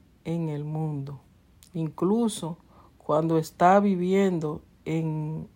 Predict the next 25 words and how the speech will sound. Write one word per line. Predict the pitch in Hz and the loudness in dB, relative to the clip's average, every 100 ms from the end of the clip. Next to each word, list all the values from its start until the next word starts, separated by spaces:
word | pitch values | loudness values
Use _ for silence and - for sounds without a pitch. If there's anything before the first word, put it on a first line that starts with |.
| _ | _
el | 160 160 | -2 -2
mundo, | 156 170 202 180 147 151 - - - - | -2 0 2 2 -2 -8 -14 -20 -18 -2
aún | 156 165 180 | 2 4 4
recuerda | 202 190 196 185 190 185 151 139 160 _ - _ _ | 2 -2 0 2 4 4 2 -2 -6 _ -20 _ _
que | - 170 | 0 0
Dios | 165 170 180 180 | 2 2 2 2
es | 185 190 - _ - | 0 -2 -10 _ -4
el | 165 151 147 151 | -2 -2 -4 -8
Dios | 156 156 170 175 180 | -6 -2 0 -2 -4
viviente | 160 147 151 151 143 139 147 - _ _ _ _ _ | -6 -4 -4 -4 -4 -8 -12 -16 _ _ _ _ _
y | 165 165 | -4 0
que | 175 165 | 2 2
Dios | 156 170 202 208 - _ - - _ _ _ _ _ _ - | 2 2 2 2 -4 _ -20 -20 _ _ _ _ _ _ 0
preservó | 170 165 - 165 156 156 185 202 | 2 2 2 2 2 2 2 2
su | - 180 | 0 -2
vida | 160 180 165 139 151 - | 0 0 0 -2 -4 -12
de | 156 151 156 | -14 -6 -4
la | 147 135 | -2 -2
muerte. | 147 156 151 143 - - - - _ _ _ _ | -4 -4 -6 -8 -18 -20 -20 -20 _ _ _ _
Pero | 170 170 170 170 | 2 4 6 6
él | 208 214 | 6 6
no | 202 190 | 4 4
ha | 190 185 170 - _ | 4 4 2 -2 _
experimentado | 165 160 - 160 156 151 147 139 170 175 170 | -6 -4 0 0 0 -4 -4 0 0 2 0
ningún | 156 151 147 170 202 190 | -4 -6 -6 0 0 0